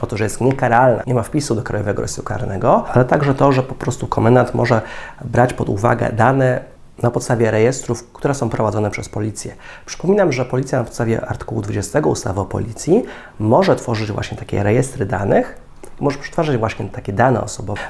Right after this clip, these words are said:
Więc jeżeli ktoś coś nawywijał, jest w takim akurat rejestrze, no to powinien się zastanowić, czy to nie będzie stanowiło takiej przesłanki. Natomiast akurat zgodnie z orzecznictwem sądów administracyjnych takie dane również podlegają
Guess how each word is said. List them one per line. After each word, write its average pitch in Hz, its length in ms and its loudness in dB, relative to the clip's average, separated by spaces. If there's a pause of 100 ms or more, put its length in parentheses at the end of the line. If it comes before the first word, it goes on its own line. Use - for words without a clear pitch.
Więc 131 220 6
jeżeli 123 280 8
ktoś 120 240 4
coś - 200 2
nawywijał, 117 640 6
jest 117 220 4
w - 40 -4
takim 110 220 2
akurat 104 340 -2
rejestrze, 113 540 2 (540)
no 110 60 2
to 131 120 0
powinien 120 280 2
się 117 120 0
zastanowić, 117 340 2
czy - 120 -12
to 113 60 -2
nie 104 100 2
będzie 110 160 0
stanowiło 101 380 -2
takiej 104 220 -2
przesłanki. - 560 -2 (260)
Natomiast 202 300 4
akurat 160 220 4
zgodnie 151 240 4
z 139 80 -2
orzecznictwem 131 340 -2
sądów 131 240 0
administracyjnych 120 680 2
takie 127 220 -2
dane 117 260 4
również 135 300 2
podlegają 110 600 2